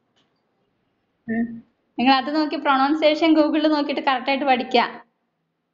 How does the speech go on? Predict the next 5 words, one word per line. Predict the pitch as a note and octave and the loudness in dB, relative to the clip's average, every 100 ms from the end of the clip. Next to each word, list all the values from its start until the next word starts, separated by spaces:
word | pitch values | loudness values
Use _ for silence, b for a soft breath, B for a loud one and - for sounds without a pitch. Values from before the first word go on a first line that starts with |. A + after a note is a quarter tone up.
| _ _ _ _ _ _ | _ _ _ _ _ _
ഓക്കെ. | A#3 A3+ - - - _ _ _ _ _ _ - | -6 -4 -6 -10 -16 _ _ _ _ _ _ 0
റിസാന, | C4+ C4+ C#4+ C#4+ D#4 D#4+ - - - _ _ _ _ _ _ _ _ _ _ _ _ _ _ _ _ _ _ _ B4 B4 B4 _ _ _ _ _ _ _ _ _ _ G4+ | 2 4 2 4 2 -2 -8 -14 -16 _ _ _ _ _ _ _ _ _ _ _ _ _ _ _ _ _ _ _ _ -20 -20 _ _ _ _ _ _ _ _ _ _ -8
മൂന്നാമത്തെ | B3+ C4 C4+ C#4 C#4+ D4 | 0 2 4 2 2 0
classification | D4+ C#4 C4+ C#4 B3 C4 A#3 | 2 0 -2 -4 -4 -4 -2
പറ. | G#3+ | -2